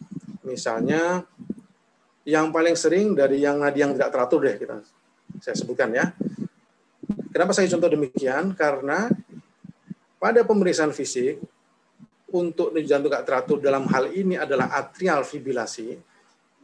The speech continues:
itu seseorang tidak akan bisa secara objektif menentukan denyut nadi.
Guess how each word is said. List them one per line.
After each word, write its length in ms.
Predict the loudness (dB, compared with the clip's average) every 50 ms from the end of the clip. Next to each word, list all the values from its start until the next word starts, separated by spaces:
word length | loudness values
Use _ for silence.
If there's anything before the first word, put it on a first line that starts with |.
| _ _ _ _ _ -10 -6 -6 -6 -6 -8 -14 -16 -18 -20 -16 -10 -8 -4
itu 320 | -2 -2 -2 -2 -2 -4
seseorang 720 | -2 0 0 0 2 2 2 2 2 0 0 -2 -2 -4 -6 -12 _ _ _ _ _ _ -20 -20 -20 _ _ _ _ _ _ _ _ _ _ _ _ _ _ -4
tidak 320 | -2 0 2 2 0 0 0
akan 240 | -2 -4 -4 -4 -4
bisa 320 | -4 -4 -2 -2 -2 -2
secara 400 | -4 -4 -4 -4 -2 -2 -2 -2
objektif 560 | -2 -2 -2 -4 -4 -4 -6 -6 -6 -6 -8
menentukan 640 | -10 -10 -8 -8 -8 -8 -10 -8 -6 -6 -6 -4 -6
denyut 240 | -6 -4 -6 -6 -6
nadi. 320 | -6 -8 -8 -6 -8 -10